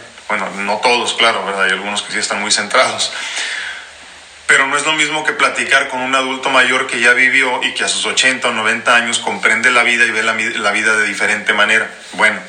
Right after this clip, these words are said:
pues imagínense que la conciencia es eso, por entenderlo simplemente, ¿no?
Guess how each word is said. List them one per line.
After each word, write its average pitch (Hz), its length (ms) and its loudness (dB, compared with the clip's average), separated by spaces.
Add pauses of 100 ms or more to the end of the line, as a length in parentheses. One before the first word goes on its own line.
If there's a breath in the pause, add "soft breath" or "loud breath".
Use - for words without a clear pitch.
(280 loud breath)
pues - 160 2
imagínense 156 640 2
que - 100 2
la - 160 0
conciencia 131 480 0
es 131 140 0
eso, 127 240 0
por 113 100 0
entenderlo 107 480 0
simplemente, 113 680 0
¿no? 101 120 -8